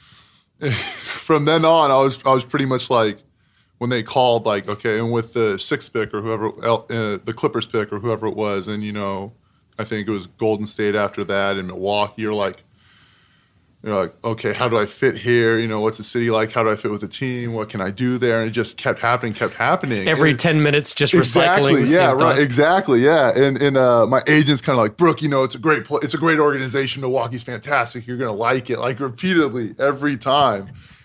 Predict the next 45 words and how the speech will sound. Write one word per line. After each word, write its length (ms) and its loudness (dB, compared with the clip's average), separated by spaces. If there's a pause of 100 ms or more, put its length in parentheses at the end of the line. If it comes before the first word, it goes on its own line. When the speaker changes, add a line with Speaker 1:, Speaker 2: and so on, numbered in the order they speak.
(120)
Speaker 1:
And 120 -2
then, 180 0
like, 300 2
uh, 400 2
with 140 -6
the 60 -2
ninth 380 -2
pick, 360 -4 (120)
um, 540 -2 (920)
it 60 -8
was, 320 -2
it 60 -10
was 80 -6
Charlotte. 520 2 (720)
I 80 -4
think, 280 -6
uh, 480 -4 (360)
B 220 0
J 220 2
was 160 -2
there. 140 0
B 100 -8
J 100 -6
Armstrong 460 -2
was 100 -4
there, 120 0
and 80 0
he 60 0
was 120 0
with 100 0
our 140 2
agency. 560 0
Speaker 2:
Mm-hmm. 280 -6
Speaker 1:
He's 160 0
like, 280 0 (560)
and 260 -2
so 360 -2 (180)
my 160 -2
agent 420 -4
at 60 -20
the 60 -20
time, 240 -8
Bob, 540 -2
Bob 160 2
Myers, 500 -2